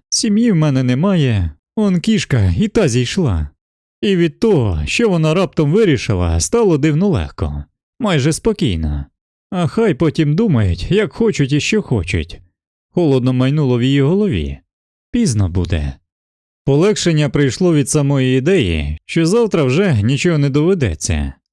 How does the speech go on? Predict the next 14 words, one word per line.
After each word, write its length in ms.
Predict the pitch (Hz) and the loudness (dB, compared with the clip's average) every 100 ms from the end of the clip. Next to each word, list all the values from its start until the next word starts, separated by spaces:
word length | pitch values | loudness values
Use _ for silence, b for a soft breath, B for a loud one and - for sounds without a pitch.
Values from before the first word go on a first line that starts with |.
| _ | _
Ні 200 | 120 190 | -2 0
йти 200 | 202 220 | 0 0
на 140 | 170 156 | 0 0
роботу, 600 | 143 180 220 160 123 85 71 | 0 0 0 0 0 -2 -2
ні 160 | 110 220 | -2 -2
просити 480 | 196 175 - 165 156 | 0 0 0 0 0
вибачення 580 | 156 147 151 147 131 127 | 2 0 0 0 0 0
за 140 | 139 | 0
те, 440 | 135 220 143 76 73 | 0 0 0 -2 -4
чого 240 | - 240 | -2 0
вона 240 | 185 139 139 | 0 0 0
ніколи 380 | 135 143 135 | 0 0 0
не 140 | 131 160 | 0 0
робила. 580 | 190 123 82 73 73 | 0 0 -2 -4 -6